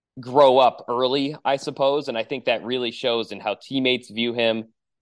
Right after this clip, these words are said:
how coaches view him, and then also how he carries himself in, in press conferences. So I'm really impressed by the leadership of this room. There's, I'm sure there's lots of on-field stuff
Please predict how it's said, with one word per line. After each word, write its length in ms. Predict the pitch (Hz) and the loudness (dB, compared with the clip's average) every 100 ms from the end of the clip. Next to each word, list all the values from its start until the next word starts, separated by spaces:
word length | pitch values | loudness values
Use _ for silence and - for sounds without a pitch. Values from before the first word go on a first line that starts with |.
| _ - | _ -8
how 280 | 107 104 101 | 0 2 2
coaches 480 | - 131 127 120 | -2 -4 -4 -8
view 220 | 110 113 113 | -6 -4 0
him, 260 | 113 110 | 0 2
and 120 | 110 | 2
then 120 | 117 135 | 2 4
also 260 | 147 170 | 2 2
how 180 | 147 143 | 4 4
he 120 | 156 | 2
carries 380 | 135 139 139 135 | -4 -2 -2 -4
himself 460 | 131 - 110 87 - | -8 -2 -2 -2 -6
in, 200 | 98 95 | -12 -10
in 240 | - 101 | -6 -6
press 240 | 101 113 113 | 0 0 2
conferences. 720 | 95 85 - 87 - 87 - | -2 -2 -4 -8 -6 -8 -6
So 400 | - 101 95 - _ _ _ 135 | 2 4 4 0 _ _ _ 4
I'm 160 | 196 | 6
really 200 | 196 175 | 6 4
impressed 280 | 151 151 131 | 6 4 4
by 140 | 127 | 4
the 60 | 107 | 4
leadership 500 | 107 120 123 - 113 | 0 -4 -4 -6 -6
of 60 | 117 | -4
this 220 | 120 - | -6 -4
room. 360 | 120 123 120 - _ _ _ _ _ _ _ | -2 -2 -4 -10 _ _ _ _ _ _ _
There's, 300 | - 107 - - | -4 -4 -4 -4
I'm 120 | 117 | -2
sure 240 | - 156 | 4 6
there's 200 | 147 127 | 6 4
lots 260 | 127 127 - | 4 4 2
of 120 | 104 - | -6 0
on-field 560 | 117 123 - 123 123 | 0 0 0 -2 -2
stuff 340 | - 131 123 | -2 2 2